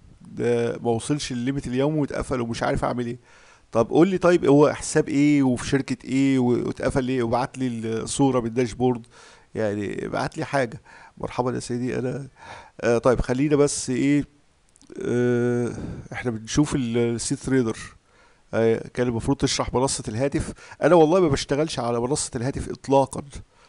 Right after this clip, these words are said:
يعني أنا من الناس القدامى اللي ما بيشتغلش على الهاتف إطلاقًا.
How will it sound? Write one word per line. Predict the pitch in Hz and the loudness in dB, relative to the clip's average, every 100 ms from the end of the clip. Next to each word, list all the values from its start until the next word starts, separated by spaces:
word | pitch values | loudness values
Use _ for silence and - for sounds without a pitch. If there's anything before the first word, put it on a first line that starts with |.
| _ - | _ -2
يعني | 110 110 | 2 2
أنا | 113 139 151 143 127 113 | 2 2 4 4 2 -2
من | 120 127 131 120 | -2 -2 0 -2
الناس | 120 117 135 156 151 - | -4 0 2 2 0 -6
القدامى | - - 117 - 131 139 139 120 127 - | -10 -8 -6 2 6 6 6 2 -4 -6
اللي | 123 | 0
ما | 123 | 2
بيشتغلش | 120 - 135 143 | 0 0 0 0
على | 135 | -2
الهاتف | 117 135 - - | -2 -4 -6 -8
إطلاقًا. | - 131 123 - | -2 2 2 -2